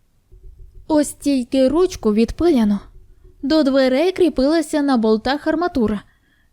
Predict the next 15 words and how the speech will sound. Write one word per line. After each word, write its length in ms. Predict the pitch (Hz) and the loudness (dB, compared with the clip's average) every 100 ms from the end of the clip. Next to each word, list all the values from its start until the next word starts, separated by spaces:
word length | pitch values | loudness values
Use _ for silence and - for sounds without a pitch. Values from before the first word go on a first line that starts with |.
| _ | _
також 520 | 240 294 339 359 330 | -2 -2 -2 -4 -4
приверена 800 | - 254 226 220 262 320 294 269 | -4 0 0 2 2 2 0 0
до 120 | 233 | 0
дверної 600 | 220 208 208 208 214 208 | 0 0 2 2 2 2
рами. 360 | 208 208 208 208 - _ _ _ _ _ _ _ _ - | 2 2 2 0 -4 _ _ _ _ _ _ _ _ -4
Рубка 540 | 254 339 - - 359 | 2 2 2 -2 -6
стояла 500 | 349 277 247 233 262 | -2 0 0 2 0
запечатана, 760 | 285 311 349 339 233 214 214 202 _ _ _ - | -2 0 -2 -2 -4 -2 -4 -6 _ _ _ -4
зачинена, 760 | 233 269 311 240 208 202 190 - _ - - | 0 0 0 0 0 0 -2 -8 _ -14 -2
недоступна, 880 | 262 269 247 233 - 233 - 311 339 _ _ _ _ | 2 2 2 -2 -4 -6 -4 -4 -6 _ _ _ _
герметична. 800 | 302 339 294 269 214 214 226 208 - - _ - - - - - - - | 0 0 0 -2 -4 -6 -8 -8 -10 -20 _ -20 -20 -20 -20 -20 -20 -4
Поки 400 | 269 320 - 254 | 0 0 2 0
я 260 | 233 240 269 | 2 2 0
це 180 | 247 220 | -2 -4
усвідомлював 840 | 214 226 220 262 330 220 208 202 | -2 -2 0 0 2 2 0 -4